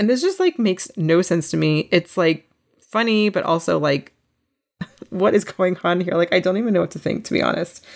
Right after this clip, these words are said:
Um, okay. And then basically this gets to h-, what she says is,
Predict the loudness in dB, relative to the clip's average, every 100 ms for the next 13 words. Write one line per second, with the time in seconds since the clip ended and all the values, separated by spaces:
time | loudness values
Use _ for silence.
0 | -20 -18 -16 -16 -2 2 2 0 -6 -12
1 | _ _ _ _ _ -8 -2 0 -2 -4
2 | -2 2 2 0 2 0 0 0 0 2
3 | -2 -4 -8 2 2 2 -6 -2 0 0
4 | -2 -2 0 0 0 -2 0 0 0 -2
5 | 0 2 0 -4